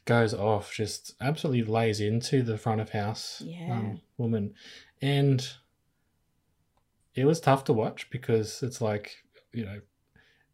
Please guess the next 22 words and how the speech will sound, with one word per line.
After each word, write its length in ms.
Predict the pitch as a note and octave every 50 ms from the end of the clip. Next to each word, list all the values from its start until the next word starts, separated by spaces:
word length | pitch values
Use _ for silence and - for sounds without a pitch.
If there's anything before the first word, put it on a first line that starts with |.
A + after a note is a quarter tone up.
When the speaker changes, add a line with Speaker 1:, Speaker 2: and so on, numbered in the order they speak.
| _ _ _ _ _ _ _ -
Speaker 1:
people 240 | C#3+ C3 C3 C3
are 80 | A#2+ A2+
arguing 400 | G#2+ A2+ A#2 A#2 A#2+ A2+ A2 A2
in 80 | A2 G#2+
front 220 | - A#2 A2 A2
of 60 | A2+
you, 100 | C#3 F3
but 100 | D3+ B2
you 80 | A2 A2+
can't 200 | - - A#2+ A2
really 120 | A2+ A2
do 140 | G2+ G#2 G#2+
anything 260 | A2 A#2 A#2+ B2+ A#2
about 300 | A2+ A2+ G#2+ G#2 B2+ C#3
it. 140 | F3+ - A2
You 80 | G#2+ G#2+
can't 200 | - A#2 G#2+ A2
even 140 | G#2+ G#2+
look 140 | G#2+ A2 -
away. 320 | G#2+ F#2+ F#2+ G#2+ B2+ D#3+ F#3+
'Cause 240 | - - A#2+ - -
Speaker 2:
Yeah. 300 | - - - F3 F#3+